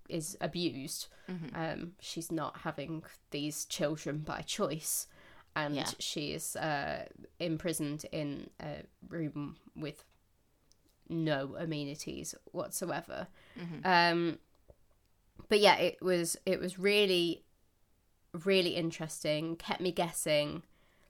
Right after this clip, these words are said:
Speaker 1: Like, you find out who it, you find out quite a lot about her captor quite early on.
Speaker 2: Right.
Speaker 1: But you, like, that didn't,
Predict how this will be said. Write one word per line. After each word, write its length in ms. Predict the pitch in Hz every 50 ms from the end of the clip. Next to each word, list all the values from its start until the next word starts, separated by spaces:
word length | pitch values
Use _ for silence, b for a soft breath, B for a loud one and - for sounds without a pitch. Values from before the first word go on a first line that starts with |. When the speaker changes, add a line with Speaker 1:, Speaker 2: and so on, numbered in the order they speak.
| _ -
Speaker 1:
Like, 140 | 185 143
you 300 | 208 214 214 214 214 196 - -
find 480 | - - - 247 240 233 233 226 214
out 400 | 220 185 185 180 175 175 - - - _ _ _ _ _ - - -
who 180 | - 208 185 175
it, 200 | 170 151 - - _ _ _ _ _ _ _ _ _ _ _ _ _ _ _ _ _ _ _ _ _ _ -
you 60 | 185
find 280 | - - 240 233 247 226
out 120 | 202 -
quite 180 | - 220 156 156
a 40 |
lot 240 | 185 180 180 143 -
about 440 | - - - 170 160 160 - - 170
her 120 | 180 170
captor 680 | 165 - - 196 - - - - - 139 143 151 170 196 196 - b b b b b b
quite 240 | - 214 190 160 -
early 300 | 156 175 160 151 160 170
on. 340 | 165 139 127 151 220 233 - - - b b b b b b b -
Speaker 2:
Right. 220 | 170 135 - - - _ - - _
Speaker 1:
But 360 | 208 175 160 139 98 - - - _ _ _ _ _ _ _ _ _ _ _ _ _ _ _ _ _ _
you, 280 | - 196 185 180 175 165 - _ _ - - _ _ _ _ _ _ _ _ _ _ _ _ _ _
like, 140 | 185 165 151
that 240 | 202 190 - - -
didn't, 360 | - 196 180 185 165 151 -